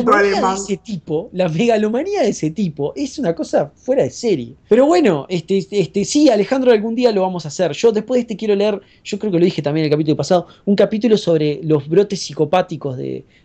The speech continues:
Speaker 1: de, de Alejandro, que lo escribió además un psicólogo experto en temas militares. O sea, es un tipo, o sea, es un, un, es un tipo que es, es, es parte del ejército de Estados Unidos, pero es psicólogo. Entonces, es experto en el tema.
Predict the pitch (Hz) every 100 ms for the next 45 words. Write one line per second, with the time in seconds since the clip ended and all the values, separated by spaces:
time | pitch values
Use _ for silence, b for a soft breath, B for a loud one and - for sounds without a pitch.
0 | _ 147 143 143 143 139 127 185 175 135
1 | 123 - b b 170 165 - 170 180 247
2 | 247 170 165 208 226 - 202 190 - 156
3 | 240 269 254 247 170 - - 220 190 180
4 | 190 160 135 123 107 107 _ _ b b
5 | b 151 165 160 226 220 196 240 240 262
6 | 220 - 165 151 147 202 190 185 175 196
7 | 196 190 175 - B B 156 - 196 233
8 | 202 165 165 147 170 147 175 156 220 220
9 | 196 160 160 208 190 190 165 175 160 190
10 | 226 262 b b b 170 175 - 151 170
11 | 127 117 117 - 175 208 - b b -
12 | 160 151 - 226 - 120 120 127 123